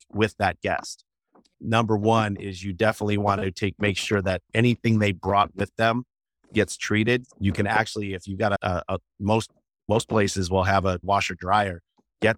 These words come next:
the, all their stuff, all their clothes in the washer and dry at very high heat. Same thing with the sheets, and get your vendor over there to give, to make sure that's a problem. It's almost, it's defcon five when it happens. <laughs>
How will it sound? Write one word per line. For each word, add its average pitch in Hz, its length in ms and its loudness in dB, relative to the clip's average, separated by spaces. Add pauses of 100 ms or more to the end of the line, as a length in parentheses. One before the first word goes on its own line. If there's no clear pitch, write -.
the, 110 160 -4
all 101 200 4
their 110 120 -2
stuff, 101 400 -2
all 98 160 2
their 101 140 0
clothes 104 460 -2
in 95 140 -8
the 90 100 -6
washer 98 400 0
and 92 160 -6
dry 98 360 2
at 95 120 -8 (140)
very 101 320 0
high 92 280 -2
heat. 107 320 -10 (460)
Same 104 300 0
thing 110 180 0
with 104 140 -4
the 98 80 -4
sheets, - 460 -4 (380)
and 104 140 4
get - 260 0
your 101 100 4
vendor 95 380 2
over 90 140 -6
there 85 200 -4
to 131 140 0
give, 120 220 2 (120)
to 98 80 -2
make 95 180 -4
sure 101 200 -2
that's 92 200 -2
a 87 40 -8
problem. 85 420 0
It's - 200 -2
almost, 147 340 4
it's 90 140 -12
defcon 110 640 -4
five 98 380 4
when 95 140 -10
it 90 120 -14
happens. 92 760 -6
<laughs> - 40 -20